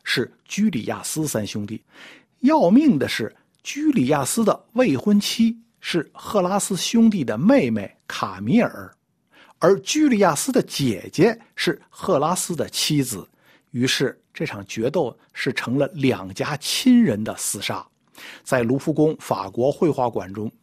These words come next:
有一幅达维德所作的名画《赫拉斯的誓言》，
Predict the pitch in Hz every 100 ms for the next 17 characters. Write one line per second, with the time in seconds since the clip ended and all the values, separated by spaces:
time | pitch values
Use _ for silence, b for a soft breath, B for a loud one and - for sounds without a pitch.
0 | _ - 104 117 - 131 - - 113 156
1 | 165 131 123 143 - 101 92 120 107 101
2 | 104 107 135 185 214 - - b b _
3 | - 147 127 135 - 131 95 - 156 104
4 | 87